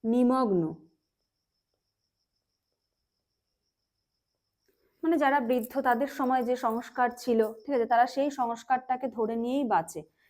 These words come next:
নতুন প্রজন্ম যত আসে তত সংস্কারের প্রতি পরিবর্তন হয়, তো সেই পরিবর্তনটাকে কি অনেকে নিতে পারে না। হুম, যারা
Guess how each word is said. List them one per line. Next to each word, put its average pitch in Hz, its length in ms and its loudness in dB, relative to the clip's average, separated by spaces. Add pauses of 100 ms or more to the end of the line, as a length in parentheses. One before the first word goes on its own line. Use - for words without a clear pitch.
(640)
নতুন 262 360 6
প্রজন্ম 269 440 6
যত 247 280 0
আসে 226 300 4
তত 240 240 -6
সংস্কারের 247 640 -4
প্রতি 240 260 -4 (260)
পরিবর্তন 233 540 -2
হয়, 214 240 -8
তো 240 100 -8
সেই 285 200 -6
পরিবর্তনটাকে 262 880 -4
কি 320 140 -8 (100)
অনেকে 233 320 -8 (360)
নিতে 277 240 2
পারে 170 260 -2
না। 160 200 -10
হুম, 403 160 0 (260)
যারা 233 240 4